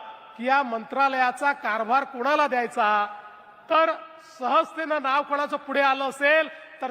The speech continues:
ते अमितभाई शाह यांचं नाव पुढे आलं. अमितभाईंचं नाव याकरता पुढे आलं नाही की ते खूप कर्तृत्ववान आहेत, ते खूप महत्त्वाचे मंत्री आहेत, कुठलंही काम ते करू शकतात, त्यांना फायनान्समधलं कळतं.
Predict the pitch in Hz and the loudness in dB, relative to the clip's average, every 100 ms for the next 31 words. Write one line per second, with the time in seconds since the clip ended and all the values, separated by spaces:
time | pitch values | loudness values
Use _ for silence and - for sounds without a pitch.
0 | 269 254 233 269 185 269 269 262 262 294 | -6 -4 -4 -8 -4 -4 -2 2 4 4
1 | 277 277 277 262 262 262 233 254 240 254 | 0 -2 -2 0 -2 -2 0 2 2 2
2 | 285 285 - - - - - - - - | 0 -2 -10 -20 -20 -20 -20 -20 -20 -20
3 | - - - - - 180 269 208 262 269 | -20 -20 -20 -18 -10 -6 -6 -2 0 0
4 | 294 269 285 262 262 285 277 294 285 277 | 0 0 2 2 0 0 0 0 0 0
5 | 269 285 302 302 302 294 294 - - - | 2 2 0 0 -4 -4 -6 -6 -20 -20
6 | - - - 302 - 269 262 285 294 285 | -20 -12 -6 -4 -2 -4 -2 -6 -2 0
7 | 277 277 269 285 277 - 269 262 240 - | 2 2 2 2 -2 0 0 2 -2 -10
8 | - - 294 - 240 254 254 277 269 277 | -20 -6 -6 -2 2 2 2 -2 0 -4
9 | 240 240 269 277 277 269 - 226 254 285 | -6 -8 -4 0 0 -2 -8 -6 0 0
10 | 277 269 269 277 269 262 269 269 254 277 | 2 0 0 -6 -6 -8 -8 -8 -4 2
11 | 285 277 277 - - - 240 254 269 247 | 2 2 -2 -16 -20 -12 -8 -4 -4 -2
12 | 226 277 277 254 269 285 277 269 262 294 | 0 0 0 -2 -2 -2 -2 -4 0 2
13 | 285 | 2